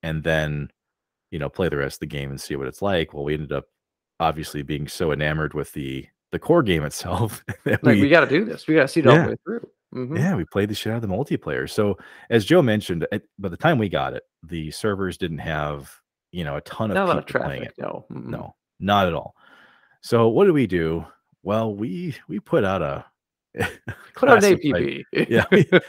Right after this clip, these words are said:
Speaker 1: we put out
Speaker 2: <laughs>
Speaker 1: a classified ad on
Speaker 2: Mm-hmm.
Speaker 1: PlayStationTrophies dot org, and we ended up meeting a wonderful lady named Prem. We won't say her last name because we don't wanna
Speaker 2: Mm-mm.
Speaker 1: dox her here.
Speaker 2: No, no,
Speaker 1: But
Speaker 2: no, but the
Speaker 1: yeah,
Speaker 2: Malaysian
Speaker 1: Prem.
Speaker 2: sensation that is Prem.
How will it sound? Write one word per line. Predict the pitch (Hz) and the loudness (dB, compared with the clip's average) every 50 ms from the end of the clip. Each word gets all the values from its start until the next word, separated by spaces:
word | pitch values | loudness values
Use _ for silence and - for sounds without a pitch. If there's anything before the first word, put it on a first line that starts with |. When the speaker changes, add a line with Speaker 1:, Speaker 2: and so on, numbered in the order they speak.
| - 190 175 | 4 6 6
Speaker 1:
we | 170 156 | 8 8
put | - 220 | 8 8
out | 208 190 | 8 8
Speaker 2:
<laughs> | |
Speaker 1:
a | 170 147 | 8 6
classified | - - 147 151 139 - - 120 101 - 117 110 101 95 | 6 8 8 8 8 6 4 0 0 0 0 0 2 2
ad | 95 95 95 98 98 | 2 2 4 2 2
on | 98 87 82 | 0 -2 -4
Speaker 2:
Mm-hmm. | - - | -6 -4
Speaker 1:
PlayStationTrophies | 110 110 123 127 120 107 131 131 175 - - 107 98 90 95 95 87 80 | -4 -4 -4 -4 -4 -6 -6 -6 -8 -8 -6 -6 -6 -4 -6 -8 -6 -4
dot | 92 90 87 85 | -4 -2 -2 -2
org, | 82 80 82 85 85 82 78 - _ _ - - - - - _ _ _ _ - | -2 -2 -4 -4 -4 -6 -8 -12 _ _ -20 -20 -20 -20 -20 _ _ _ _ -6
and | 92 98 95 | -6 -4 -4
we | 95 104 127 | -4 -4 -6
ended | 160 180 165 | -6 -6 -8
up | 156 - - | -8 -8 -8
meeting | 98 98 95 90 90 87 82 80 - - | -8 -6 -6 -6 -6 -6 -8 -8 -10 -10
a | 80 78 78 78 - _ _ _ _ _ | -10 -10 -10 -10 -12 _ _ _ _ _
wonderful | - 117 175 208 185 135 104 - - 82 71 67 67 - _ _ - | -4 -2 0 0 2 0 -2 -2 -4 -4 -2 -4 -4 -8 _ _ -8
lady | 92 87 87 82 82 80 76 | -4 -2 -2 -2 -2 -4 -6
named | 76 76 73 71 71 69 - _ _ _ _ _ | -6 -6 -6 -8 -10 -12 -16 _ _ _ _ _
Prem. | - - 87 78 78 85 107 113 120 - - | -8 -4 -2 -2 -2 -4 -6 -8 -10 -10 -8
We | 90 87 85 | -6 -6 -4
won't | 92 104 104 98 - _ | -4 -6 -6 -8 -10 _
say | - - 101 | -6 -6 -4
her | 82 95 82 | -2 -2 -2
last | 82 80 80 80 - - | -2 -4 -4 -6 -8 -10
name | 76 78 90 | -10 -8 -8
because | 85 - 76 73 | -10 -10 -12 -12
we | 80 | -10
don't | 82 82 | -8 -8
wanna | 82 69 | -8 -6
Speaker 2:
Mm-mm. | 60 | -6
Speaker 1:
dox | 78 76 78 80 - | -6 -8 -8 -8 -10
her | 80 73 | -10 -10
here. | - 71 76 - | -8 -10 -10 -10
Speaker 2:
No, | - 117 147 170 175 160 143 | -4 -2 0 2 2 2 0
no, | 127 123 | -2 -4
Speaker 1:
But | 110 120 - | -4 -6 -8
Speaker 2:
no, | - | -8
but | - 120 123 - - _ _ _ _ _ _ _ _ | -8 -10 -10 -12 -12 _ _ _ _ _ _ _ _
the | - 123 | -8 -4
Speaker 1:
yeah, | 120 | -2
Speaker 2:
Malaysian | 123 131 147 165 170 | -2 0 0 2 2
Speaker 1:
Prem. | 170 - 165 147 | 2 0 0 -2
Speaker 2:
sensation | 127 - 147 135 127 120 - 131 117 117 - - 123 120 127 | -4 -4 -4 -4 -4 -2 -2 -2 -2 -2 -4 -8 -10 -10 -10
that | 123 123 113 | -10 -10 -10
is | 117 - | -10 -12
Prem. | - - - - - 50 - - | -8 -6 -6 -6 -6 -8 -12 -14